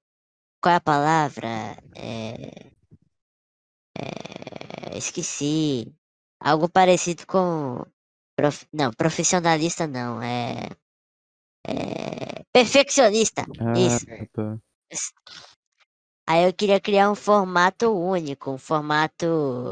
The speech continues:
Speaker 1: bem à minha cara, algo do tipo. Aí às vezes eu penso, penso,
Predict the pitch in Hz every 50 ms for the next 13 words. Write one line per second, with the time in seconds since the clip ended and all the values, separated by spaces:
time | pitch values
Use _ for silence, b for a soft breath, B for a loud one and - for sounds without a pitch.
0 | - 101 113 110 - - 165 170 180 175 175 170 170 170 170 170 147 131 - -
1 | - 123 131 123 120 127 123 120 135 135 127 131 123 - - - 131 - _ _
2 | _ _ _ _ _ _ _ _ - - - - - 233 247 269 277 277 277 269
3 | 240 254 233 220 226 214 _ - 208 208 196 - - - 190 175 170 - -